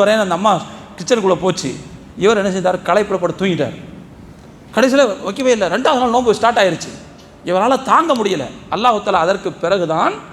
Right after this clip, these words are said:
என்ன சொன்னா அப்படின்னு சொல்லிட்டுன்னா, "வகுலு வஷ்ரபு ஹத்தா யத்தபய்யன லக்குமுல் ஹைத்துல் அபியது மினல் ஹைத்தில் அஸ்வதி மினல் ஃபஜ்ர்" சொன்னா, "நீங்க சாப்பிட்டுக்கங்க, நீங்கள் பானம் அருந்திக் கொள்ளுங்கள், தாம்பத்திய உறவு கூட நீங்கள்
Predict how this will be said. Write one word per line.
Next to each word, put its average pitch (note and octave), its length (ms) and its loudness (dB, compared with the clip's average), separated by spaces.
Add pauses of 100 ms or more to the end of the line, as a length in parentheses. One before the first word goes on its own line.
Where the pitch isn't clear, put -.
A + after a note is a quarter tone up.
(400)
என்ன A3+ 180 2
சொன்னா G3+ 260 2
அப்படின்னு F3 140 -2
சொல்லிட்டுன்னா, C4+ 300 0 (280)
"வகுலு G#3 500 2 (120)
வஷ்ரபு G3 540 2 (460)
ஹத்தா G3+ 440 0
யத்தபய்யன C4 680 0
லக்குமுல் G#3 560 -2
ஹைத்துல் B3+ 480 0
அபியது C4 460 2 (400)
மினல் F#3 300 0
ஹைத்தில் B3 380 0
அஸ்வதி G#3+ 420 0
மினல் D#3 300 -2
ஃபஜ்ர்" - 260 -10 (500)
சொன்னா, D3+ 220 0
"நீங்க F#3+ 260 2
சாப்பிட்டுக்கங்க, E3+ 720 2 (360)
நீங்கள் G3+ 220 -2
பானம் A#3+ 340 4
அருந்திக் A3 280 2
கொள்ளுங்கள், E3 420 2 (440)
தாம்பத்திய C#4 440 2
உறவு A#3+ 200 2
கூட A#3+ 140 2
நீங்கள் A3 320 0